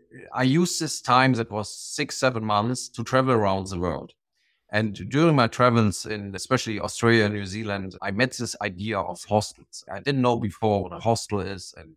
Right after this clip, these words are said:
that was, for me, that was this, this, al-, always this point to, to get easy in, in contact, in touch with other travelers, to even to use it to, to have a warm shower, to have a warm bed, apart or despite from camping all the time, the time,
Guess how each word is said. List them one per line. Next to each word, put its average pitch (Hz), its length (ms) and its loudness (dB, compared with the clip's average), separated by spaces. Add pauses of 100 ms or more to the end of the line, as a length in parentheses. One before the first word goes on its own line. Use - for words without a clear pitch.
(140)
that 92 140 -8
was, 98 200 -4
for 104 200 -2
me, 123 180 4
that 104 140 0
was 98 240 0
this, - 500 -12
this, 95 260 -10
al-, 113 300 -2
always 110 320 0
this 104 180 -8
point 107 420 -4
to, 92 420 -10
to 87 400 -2 (100)
get - 240 -8
easy 135 300 -2
in, 113 100 -4 (160)
in 101 160 -20 (100)
contact, 120 480 2
in 101 140 -8
touch 120 300 0
with 98 180 -10 (100)
other 107 240 -4
travelers, 101 640 -2 (400)
to 107 280 0 (180)
even 131 220 2
to 120 100 0
use 127 260 6
it 120 140 2
to, 104 240 -2
to 110 100 0
have 110 180 4
a 107 40 -4
warm 123 320 2
shower, 110 640 2
to 98 80 -10
have 95 200 -8
a 90 80 -10
warm 120 380 -2
bed, 104 220 4 (420)
apart 101 400 -6
or 95 140 -8
despite 95 420 -4
from 82 240 -14
camping 120 420 0
all 104 200 -2
the 104 80 -8
time, 101 500 0
the 110 80 -6
time, 95 340 -4